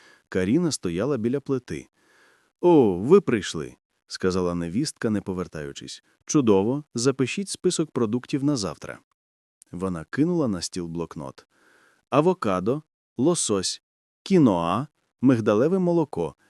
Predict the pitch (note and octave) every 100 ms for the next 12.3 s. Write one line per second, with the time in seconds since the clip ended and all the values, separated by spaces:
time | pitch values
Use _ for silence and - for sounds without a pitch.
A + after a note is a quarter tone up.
0 | _ _ F#3+ E3+ - C3 D#3+ F3+ - F#3+
1 | F#3 D#3+ - C3+ B2+ B2 A2 A2 G2+ C#3+
2 | F3+ - F3+ D#3 - C#3 G#2+ G2 G#2 G2+
3 | - _ _ _ _ - F#3 - D3 E3+
4 | B2+ - - - - D3+ D3+ G#2 D#2 -
5 | - _ _ _ _ _ _ _ _ _
6 | _ - A#2 A2 D3+ D#3+ G#2 C#2+ - _
7 | _ - G#2+ G2 A2 F#2 F#2+ G2 - G2
8 | F#2 F#2 F#2+ F#2+ E2+ D2 - _ _ _
9 | - B2+ D3+ F3 D#3 D3 F#3 F3+ D3 A#2+
10 | D#3+ E3+ E3+ - D3+ D3+ - D#3+ C#3+ E2+
11 | E2 D2 - - _ G2 G#2 D#3 D3+ -
12 | D#3+ D3+